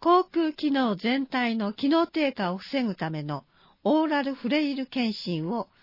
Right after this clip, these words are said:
新たに実施します。拡充、がん検診推進事業。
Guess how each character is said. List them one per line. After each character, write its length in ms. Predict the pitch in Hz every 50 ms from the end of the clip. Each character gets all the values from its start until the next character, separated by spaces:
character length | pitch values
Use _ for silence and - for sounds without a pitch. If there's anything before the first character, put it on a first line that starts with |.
| _ _ _ _
新 220 | - 285 285 262
た 140 | - - 214
に 160 | 202 180 151
実 120 | 156 160 160
施 240 | - - - 160
し 120 | 160 - 165
ま 160 | 147 147 160
す。 60 | - - - - - _ _ _ _ _ _ _ _ _ _ _ _ _ _ _ _ _ _ _ _ _ _ _ _ _ _ _ _ _ _ _ _ - - _ - - _ _ _ _ _ _ _ -
拡 300 | - 220 226 - 254 208
充、 340 | - 208 202 165 - - - _ _ _ _ _ _ _ _ _ _ _ _
が 240 | 214 233 302 339 370
ん 60 | 381
検 260 | - - 330 320 285
診 300 | 262 - - 196 170 175
推 240 | - - - 302 320
進 320 | 320 - - 285 254 240 220
事 160 | - 220 202
業。 280 | 190 160 147 127 -